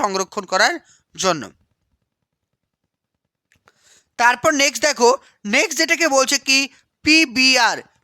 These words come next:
পিবিআর মানে যেটা আমরা বললাম, কি বললাম? পাবলিক বায়োডাইভার্সিটি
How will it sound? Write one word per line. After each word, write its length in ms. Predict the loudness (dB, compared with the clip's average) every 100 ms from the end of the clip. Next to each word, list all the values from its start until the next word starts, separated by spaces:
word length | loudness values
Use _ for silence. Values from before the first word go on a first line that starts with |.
| -4
পিবিআর 380 | -2 2 2 2 2
মানে 120 | 0 -2
যেটা 140 | -2 0
আমরা 160 | 0 2 2
বললাম, 300 | 2 0 -2 -10 _ _
কি 80 | -6 -2
বললাম? 240 | 0 0 -2 0
পাবলিক 400 | 0 0 -4 -4 0
বায়োডাইভার্সিটি 800 | -2 0 0 2 0 -2 -8 -6